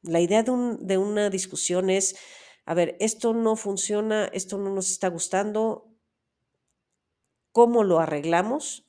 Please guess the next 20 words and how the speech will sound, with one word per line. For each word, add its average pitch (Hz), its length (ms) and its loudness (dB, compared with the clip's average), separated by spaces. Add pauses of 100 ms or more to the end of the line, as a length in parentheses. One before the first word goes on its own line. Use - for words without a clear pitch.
¿Qué 220 120 2
acue-, 202 360 0
a 175 160 -4
qué 202 100 0
acuerdo 190 420 0
llegamos? 139 540 -6
A 156 60 -8
ver, 160 200 -4
yo, 196 340 -4
yo 185 240 -4
puedo 190 460 -4 (140)
hacer 185 320 -2
esto, 214 280 -4
pero 170 220 0
esto 175 240 -4
no 175 120 0
lo 165 120 -2
voy 156 100 -4
a 151 40 -6
hacer. 233 340 -2